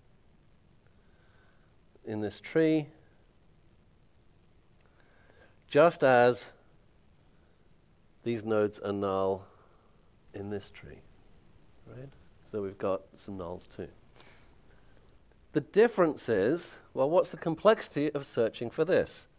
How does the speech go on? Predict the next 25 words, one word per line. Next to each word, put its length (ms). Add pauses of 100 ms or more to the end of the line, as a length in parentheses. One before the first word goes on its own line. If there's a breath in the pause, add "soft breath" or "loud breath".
(500 soft breath)
This 260
one, 200
if 160
we 100
search 340
through 280
it, 100
has 160
complexity 800 (540 soft breath)
of 160
big 180
O 160
of 140
log 260
n 320
to 140
find 360
things. 520 (960 soft breath)
What's 220
the 80
complexity 540
of 100
searching 380
through 220
this? 540